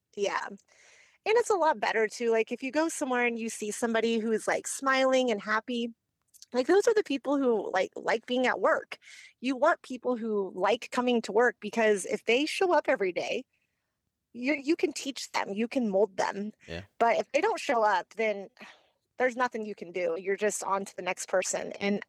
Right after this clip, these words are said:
Speaker 1: at least with us, it's a long process to get somebody hired, because they have to go through background screens and drug tests. And so from the time I tell them they have the job to when they can start, it usually takes about two and a half to three weeks.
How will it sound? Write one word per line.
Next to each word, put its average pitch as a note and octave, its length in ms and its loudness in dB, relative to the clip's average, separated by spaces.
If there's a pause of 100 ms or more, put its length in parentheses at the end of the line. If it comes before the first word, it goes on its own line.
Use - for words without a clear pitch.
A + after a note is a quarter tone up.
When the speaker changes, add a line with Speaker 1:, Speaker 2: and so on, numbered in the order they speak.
(140)
Speaker 1:
at A#3 140 -2
least C#4 280 2
with A#3 140 2
us, G#3+ 540 2 (540)
it's - 200 0
a G#4+ 60 4
long A3+ 380 2
process G3+ 540 -2
to G#3+ 120 -4
get F#3+ 160 -6
somebody G3 320 -2
hired, F#3+ 420 -2
because G3+ 300 -6
they G#3 140 2
have A3 160 0
to A3 80 -2
go G3+ 120 4
through G#3 200 -2
background G3 540 -2
screens F3+ 500 -8
and G#3 140 -2
drug A#3 320 0
tests. - 480 -4 (440)
And B3 180 4
so B3 460 6 (380)
from C4+ 160 2
the B3 60 2
time D4 340 -2
I A3 140 0
tell B3+ 240 -2
them A3 220 0
they F#3+ 140 2
have G#3 200 -2
the G#3+ 60 -8
job F#3 420 0
to A#3+ 120 -10
when G#3 160 -4
they G3+ 120 0
can B3 160 -6
start, F#3+ 460 0 (440)
it B3+ 140 2
usually D#4+ 300 0
takes - 300 -2
about A3 240 -2
two - 180 -4
and A#3 80 0
a A#3 40 -2
half G#3+ 200 -4
to A3 80 -4
three F#3 240 -4
weeks. - 500 -4